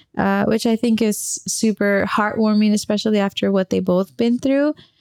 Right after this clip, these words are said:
But it's still very heartbreaking, the fact that these girls lost their mother at such a young age.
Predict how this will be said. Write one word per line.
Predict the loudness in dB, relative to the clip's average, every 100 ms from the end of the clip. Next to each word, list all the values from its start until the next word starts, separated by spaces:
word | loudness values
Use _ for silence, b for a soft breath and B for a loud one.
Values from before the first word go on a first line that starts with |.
| b -10
But | -4
it's | -4 -4
still | 0 0
very | 2 2
heartbreaking, | 2 0 0 0 -2 0 0 2 0
the | 0
fact | -2 -2 -2
that | -2
these | 0 -2
girls | -2 -2 0 -2
lost | -2 -2 0
their | 2
mother | 4 4 2
at | 2 -2
such | -4 -4 0
a |
young | 0 2 2
age. | 0 0 -4 -10